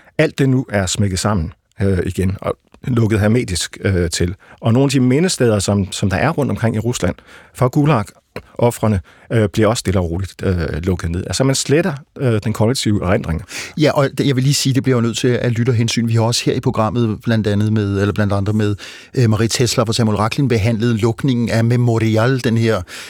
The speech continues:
Speaker 2: øh, hvad skal vi sige, øh, N G O, mindeorganisation, som har forsøgt igennem mange år at bearbejde,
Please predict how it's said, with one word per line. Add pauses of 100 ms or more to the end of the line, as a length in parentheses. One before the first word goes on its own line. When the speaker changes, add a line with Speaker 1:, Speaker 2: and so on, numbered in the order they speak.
(140)
Speaker 2:
øh, (300)
hvad
skal
vi
sige, (280)
øh, (880)
N
G
O,
mindeorganisation,
som
har (240)
forsøgt
igennem
mange
år
at
bearbejde,